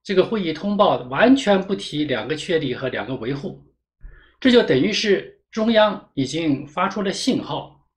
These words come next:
习近平呢将在二十大到站下车，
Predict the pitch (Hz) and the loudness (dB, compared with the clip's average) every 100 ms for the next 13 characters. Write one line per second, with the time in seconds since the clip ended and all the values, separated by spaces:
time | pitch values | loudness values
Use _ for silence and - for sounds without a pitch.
0 | _ _ - 196 226 190 151 180 - - | _ _ -2 2 2 2 0 0 -4 -4
1 | 180 180 165 180 143 - 202 175 160 175 | -2 0 0 0 0 0 0 0 -2 -2
2 | - - 170 - 170 127 - 160 120 196 | -4 -6 -4 -4 -6 -6 -4 -4 0 -2
3 | 202 | -2